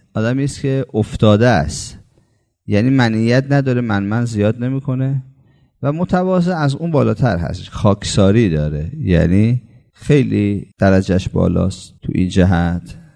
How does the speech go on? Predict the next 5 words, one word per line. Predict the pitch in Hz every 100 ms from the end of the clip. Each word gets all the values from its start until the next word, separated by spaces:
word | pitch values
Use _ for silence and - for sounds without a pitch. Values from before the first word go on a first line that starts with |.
| _ _ _ _ _ _
الذاکرون | 143 175 170 151 135 - 131 135
اللَّهَ | 139 135 160 202
کَثِیرًا، | - 107 - 95 85 90 90
بعدش | 107 101 113 131
چیه؟ | 170 185 220